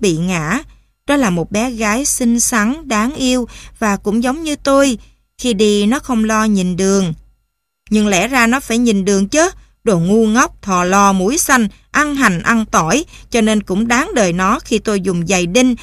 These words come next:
đạp khắp mình mẩy nó. Ha ha ha, ối, ối.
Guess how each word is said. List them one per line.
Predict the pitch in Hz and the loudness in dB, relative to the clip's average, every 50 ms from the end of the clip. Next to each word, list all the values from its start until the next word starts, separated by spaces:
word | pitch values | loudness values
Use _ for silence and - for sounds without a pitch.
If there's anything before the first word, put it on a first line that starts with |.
| - - - - | -10 -18 -8 -2
đạp | 208 196 - - - - | -2 -2 -2 -2 -4 -2
khắp | - 381 381 - - | -2 -2 0 0 0
mình | 240 226 185 180 | 2 2 2 0
mẩy | 185 175 160 175 233 | -2 -2 -2 -2 -2
nó. | 277 254 233 233 269 349 370 - - _ - - - - | 2 2 4 4 4 2 0 -8 -20 _ -12 -12 -8 -4
Ha | - 262 233 | 0 0 2
ha | 196 214 240 208 202 | 2 4 2 2 2
ha, | 214 220 220 214 202 180 165 - - - - - - - - - | 2 2 2 4 2 2 0 -4 -14 -20 -20 -20 -20 -12 -4 0
ối, | 240 240 269 320 349 - - _ _ _ _ | 2 4 4 2 2 -2 -8 _ _ _ _
ối. | - 233 247 285 349 381 | 0 2 2 2 2 0